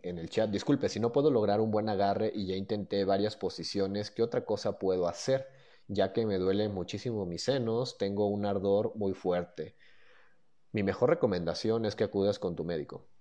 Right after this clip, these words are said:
¿vale? Esto, esto se necesita tratar de forma, eh, de forma presencial. Yo sé que muchas veces comentan esta parte de, se tratan, bueno, se informan a través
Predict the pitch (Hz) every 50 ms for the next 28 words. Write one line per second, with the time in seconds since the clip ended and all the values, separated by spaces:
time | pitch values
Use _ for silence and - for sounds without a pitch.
0 | - - - 87 87 95 120 156 156 143 - - - - 85 85 - - - 110
1 | 104 104 104 98 95 92 87 85 - 92 90 - - 107 101 - - 101 92 87
2 | 85 87 95 90 90 98 98 98 90 - - - - - - 87 85 - - 98
3 | 98 104 95 98 92 - - 95 92 95 98 98 98 95 95 95 90 - - 98
4 | 90 85 85 80 - 85 - - - - 92 95 95 98 98 98 95 - - 87
5 | 85 - 80 80 - 98 90 85 78 - - 95 98 92 - 98 - 98 98 95
6 | - 98 92 95 90 101 95 - - 85 87 90 87 - 90 87 - - 87 -
7 | - 85 82 - - 90 90 87 82 - - - - - - 85 - - - 80
8 | - 95 92 - 104 104 101 98 95 82 76 92 107 104 95 - - 78 - -
9 | 113 131 143 123 107 101 95 82 - 92 87 92 92 90 -